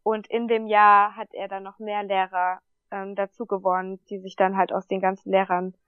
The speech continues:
zusammenstellen, die ich jetzt hab, wo halt einmal die Casting Directorin zusammenkommt, die aus London nach Berlin gezogen ist. Dann haben wir den, der Voice Acting macht, der kommt aus England,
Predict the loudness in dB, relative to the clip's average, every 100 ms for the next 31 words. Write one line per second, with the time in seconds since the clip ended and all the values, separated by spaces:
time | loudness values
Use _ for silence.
0 | _ _ _ _ _ 2 2 2 -2 -4
1 | -6 -10 -10 -8 -10 -10 _ -16 -6 -2
2 | -2 -2 -2 -2 -6 -8 -14 -6 -6 -6
3 | -4 -2 -4 -6 -12 -12 -6 -2 -2 -2
4 | -8 -4 -2 -2 0 0 0 -6 -4 -4
5 | -2 -6 -4 -4 -4 -6 -4 -4 -4 -6
6 | -4 2 2 2 -4 _ _ _ _ 2
7 | 4 4 0 0 4 2 2 -2 -10 _
8 | -10 -6 -8 -8 -6 -6 -6 -8 -10 -8
9 | -8 -4 -6 -2 -2 -2 -4